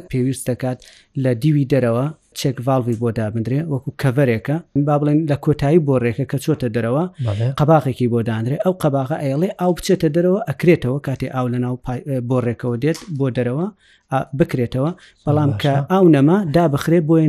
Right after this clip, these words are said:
Speaker 1: نێڵێ ئاوی دەرەوە بێتە ناو ماڵەکانیان. ئەمە یەکێکە لەو، ئێ، هەنگاوانەی کە بنرێت. و هەنگاوی تریش ئەوەیە کە ماڵەکانی خۆیان تۆکمە بکەن، یعنی، ئێ،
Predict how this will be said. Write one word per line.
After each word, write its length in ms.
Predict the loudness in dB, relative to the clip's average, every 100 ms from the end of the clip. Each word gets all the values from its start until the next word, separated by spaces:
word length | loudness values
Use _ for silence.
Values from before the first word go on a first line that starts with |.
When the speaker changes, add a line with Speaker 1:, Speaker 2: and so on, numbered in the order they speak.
| 6
Speaker 1:
نێڵێ 260 | 6 4 -2
ئاوی 220 | 0 0 4
دەرەوە 240 | 4 4 2
بێتە 220 | 0 0 0
ناو 140 | 0 -2 _ -2
ماڵەکانیان. 600 | 0 -2 -6 -8 -6 -8 -12 _ -20 -18 0
ئەمە 160 | 4 8 6
یەکێکە 360 | 4 0 0 0
لەو، 120 | 0
ئێ، 300 | -2 -8 -6 -4 -2
هەنگاوانەی 520 | 0 0 0 -2 -4 -6
کە 80 | -6
بنرێت. 320 | -4 -4 -6 -8 _ _ _
و 80 | 0 2 4
هەنگاوی 360 | 4 6 4
تریش 260 | 2 0 2
ئەوەیە 280 | 0 0 -2 -2
کە 100 | -2 -2 -2
ماڵەکانی 440 | -2 -2 -2 -4 -4
خۆیان 260 | -2 -2 -2
تۆکمە 320 | -4 -2 0 -2
بکەن، 240 | -2 -4 -2
یعنی، 320 | -2 -2 -2
ئێ، 400 | -4 -6 -6 -4